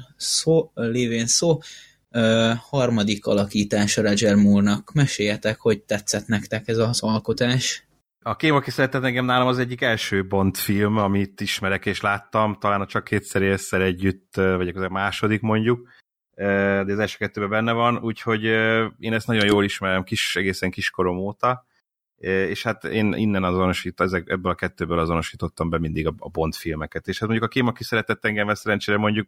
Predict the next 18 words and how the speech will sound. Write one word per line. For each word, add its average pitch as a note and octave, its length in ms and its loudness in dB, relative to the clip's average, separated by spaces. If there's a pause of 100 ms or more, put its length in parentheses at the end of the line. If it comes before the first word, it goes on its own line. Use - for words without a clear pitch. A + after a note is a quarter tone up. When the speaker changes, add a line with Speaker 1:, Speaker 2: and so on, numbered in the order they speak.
Speaker 2:
Malcolm G2 420 -4
is F2+ 140 -8
volt, E2+ 280 -2
mert, F2 240 -4 (400)
mert - 160 -8
tényleg F2+ 220 0
ez F2 120 -2
egy, F2 280 -2
ö, F2+ 460 0
jobb G2 360 -2 (200)
Bond F#2+ 260 -2
film, G#2 260 -4
nekem F#2+ 300 -4
legalábbis, F2+ 640 -4
ö, F2+ 120 0
feltétlenül. G#2 760 -2
A F#2+ 100 2
Moore A2 540 2